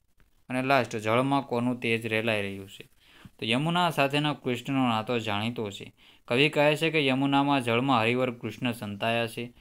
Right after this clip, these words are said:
પાતાળે સંતાયેલા હરિવરનું તેજ જળની સપાટી પર રેલાયેલું, રેલાઈ રહ્યું છે.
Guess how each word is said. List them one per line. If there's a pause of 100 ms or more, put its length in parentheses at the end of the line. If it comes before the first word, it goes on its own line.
(280)
પાતાળે
સંતાયેલા
હરિવરનું
તેજ (480)
જળની
સપાટી
પર
રેલાયેલું, (400)
રેલાઈ
રહ્યું
છે.